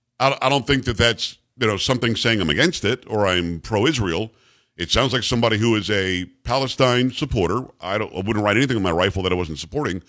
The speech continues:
And, and then this is a person living as Jeffrey, although her name is Genesee, and it's a woman who was trying to, uh, again, according to the reports by, by Haya,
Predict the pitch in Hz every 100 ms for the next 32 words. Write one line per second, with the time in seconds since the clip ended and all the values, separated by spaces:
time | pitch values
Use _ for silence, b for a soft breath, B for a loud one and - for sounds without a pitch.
0 | B B B B - 110 110 107 104 104
1 | - 104 98 90 160 139 123 120 110 110
2 | 107 120 107 101 117 113 85 - 156 -
3 | 104 104 117 120 113 104 113 107 90 -
4 | 139 156 - 92 92 90 98 90 151 123
5 | 82 107 101 b b b b _ 127 113
6 | - 120 120 110 120 107 95 - 107 98
7 | 107 101 123 156 95 92 127 120 107 107
8 | 107 - 120 113 - 101 101 90 87 90
9 | - 107 92 107 143 90 76